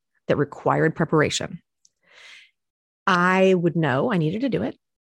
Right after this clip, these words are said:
I would know it was up and coming, and I would do all the other frilly things, things that needed to get done. I mean, they weren't things that were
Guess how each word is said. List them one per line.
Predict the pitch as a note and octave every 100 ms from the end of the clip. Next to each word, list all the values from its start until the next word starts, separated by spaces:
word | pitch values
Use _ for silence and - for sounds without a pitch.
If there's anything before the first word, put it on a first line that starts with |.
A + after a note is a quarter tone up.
| _ _
I | D#3 D#3+
would | D#3
know | F3+ F#3+ F3 F#3 F#3+
it |
was | A#3 G3+
up | A#3+
and | B3
coming, | E3+ E3 A#3+ - _ _ _ _ _ _
and | F#3+ F#3
I | E3+ F3+
would | F3+
do | F3+ F#3
all | F#3 F3+
the | F#3 -
other | F#3+ F3+
frilly | - F3+ E3+ E3
things, | D#3 - - - - _
things | F#4 A4
that | C#4+
needed | C4 C4 D#3+
to |
get | D#3 D3+
done. | F3+ D#3 -
I |
mean, | C#3 C#3 -
they | D#3+
weren't | F3 G#3+ -
things | - E3+ D#3+
that | - -
were | C#3+ C#3+